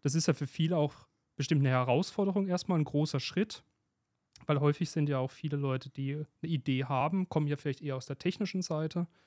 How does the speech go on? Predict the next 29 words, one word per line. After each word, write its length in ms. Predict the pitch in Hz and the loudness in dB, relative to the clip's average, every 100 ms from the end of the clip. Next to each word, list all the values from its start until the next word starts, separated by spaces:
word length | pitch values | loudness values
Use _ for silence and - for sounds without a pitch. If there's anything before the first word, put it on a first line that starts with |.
| _ - | _ -8
jetzt 240 | 135 - | -6 0
weniger 320 | 139 143 135 | 2 2 0
aus 160 | 127 - | -2 -6
der 100 | 143 | -8
betriebswirtschaftlichen 920 | 143 202 196 - 156 156 - 147 151 | -4 -2 -2 -4 -2 -2 -2 -2 -2
Seite 400 | 143 135 135 147 - _ _ - | -2 -2 -2 -6 -6 _ _ 0
und 120 | 139 | 4
haben 140 | 147 | 4
da 80 | 143 | 4
vielleicht 320 | - 139 135 | 0 -2 -2
auch 120 | 156 131 | -4 -4
so 120 | 139 | -4
ein 80 | 127 | -2
paar 160 | 147 | -2
Bedenken, 420 | 143 135 139 147 | -2 -2 -2 0
„Hey, 220 | 143 147 147 | 0 2 0
an 100 | 139 | 0
was 160 | - | -2
muss 140 | 151 135 | -4 -2
ich 60 | |
denn 120 | 151 | -2
alles 260 | 143 131 - | -2 -4 -2
denken? 480 | 147 151 - 156 160 | 0 0 0 -2 -2
Was 120 | 147 | -4
steckt 280 | - 151 - | -4 -8 -4
denn 80 | 147 | -4
da 140 | 139 | -4
alles 260 | 143 135 - | -6 -8 -8
dahinter?“ 640 | 131 - 160 208 226 214 | -8 2 6 6 4 2